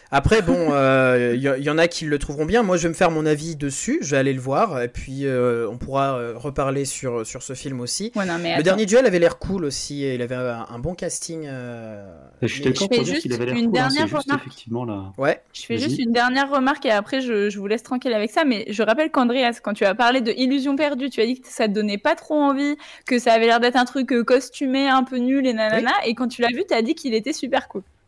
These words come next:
Speaker 1: Ah oui, mais
Speaker 2: Donc,
Speaker 1: c'est pour ça que je peux me tromper, hein.
Speaker 2: bonne chance à House of Gucci.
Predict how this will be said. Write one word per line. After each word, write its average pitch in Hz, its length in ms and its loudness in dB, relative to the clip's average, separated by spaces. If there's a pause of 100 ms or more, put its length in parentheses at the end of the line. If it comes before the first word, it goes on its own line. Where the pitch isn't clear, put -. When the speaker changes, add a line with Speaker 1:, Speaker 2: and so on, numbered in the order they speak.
(160)
Speaker 1:
Ah 185 160 6
oui, 349 140 4
mais 240 80 6
Speaker 2:
Donc, 277 80 4
Speaker 1:
c'est - 100 -2
pour 262 100 4
ça 311 100 4
que 262 60 2
je 175 60 -2
peux 170 100 0
me 165 80 2
tromper, - 220 -2
hein. 381 100 0
Speaker 2:
bonne 302 140 0
chance 339 240 2
à 262 180 6
House 302 120 4
of 277 100 6
Gucci. 254 380 0